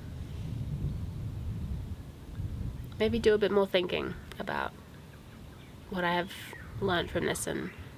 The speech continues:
what I wanna come away from it with, and getting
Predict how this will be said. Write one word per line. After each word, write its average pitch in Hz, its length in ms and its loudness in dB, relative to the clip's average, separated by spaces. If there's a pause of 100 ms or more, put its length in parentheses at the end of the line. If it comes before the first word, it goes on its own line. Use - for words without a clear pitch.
what 170 100 8
I 165 80 6
wanna 165 160 4
come 165 180 2
away - 280 4
from - 220 -2
it - 80 0
with, - 260 0
and - 280 -4 (3000)
getting 208 540 6